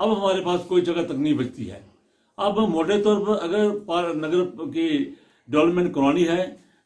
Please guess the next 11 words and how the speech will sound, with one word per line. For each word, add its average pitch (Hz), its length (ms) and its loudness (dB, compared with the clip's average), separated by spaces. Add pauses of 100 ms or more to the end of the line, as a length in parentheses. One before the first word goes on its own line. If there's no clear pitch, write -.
तो 190 60 -8
हमारे 185 320 2
ग्यारह 147 420 2
वार्डों 170 340 2
में 175 180 -2
दस 165 220 -2
नाले 135 300 2
हैं, 101 380 -6 (720)
Pollution 180 360 4
है 180 120 2
उनमें। 131 340 -2